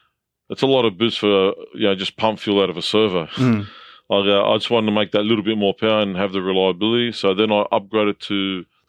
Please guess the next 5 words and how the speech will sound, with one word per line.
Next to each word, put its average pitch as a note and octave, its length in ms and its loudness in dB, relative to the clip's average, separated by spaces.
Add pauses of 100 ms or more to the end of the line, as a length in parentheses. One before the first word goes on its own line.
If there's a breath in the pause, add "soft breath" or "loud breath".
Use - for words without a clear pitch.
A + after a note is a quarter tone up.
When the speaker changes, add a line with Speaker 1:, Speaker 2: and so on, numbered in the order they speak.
Speaker 1:
uh, F#2 260 -2
V G2 260 0
P G#2 580 0
C A2 420 2
eighty-five. G#2+ 640 0